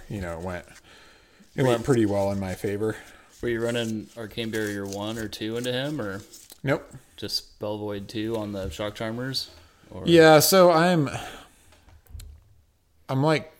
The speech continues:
Speaker 1: kind of unsure. I think I need a Null Rune against Viscerai, just because,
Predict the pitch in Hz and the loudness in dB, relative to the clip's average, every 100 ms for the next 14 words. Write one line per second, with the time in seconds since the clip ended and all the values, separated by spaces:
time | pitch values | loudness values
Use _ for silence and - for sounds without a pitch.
0 | - - - 190 190 151 139 135 113 - | -16 -8 -2 0 0 0 -2 0 0 0
1 | - 120 110 117 110 180 185 214 175 117 | 4 6 6 2 -2 -2 0 2 2 4
2 | 113 117 104 92 95 101 104 104 98 92 | 6 6 6 4 2 4 4 4 2 -2
3 | 95 95 87 85 - - - _ - - | -2 -2 -2 -2 -4 -8 -20 _ -10 -6
4 | 101 - 123 135 139 147 139 - _ _ | -4 -2 -2 0 0 0 -2 -6 _ _
5 | _ _ _ _ _ _ _ _ _ _ | _ _ _ _ _ _ _ _ _ _
6 | - 120 127 - 131 123 131 117 110 104 | 0 4 4 2 -2 0 4 8 8 6
7 | 92 87 - - | 2 -2 -4 -6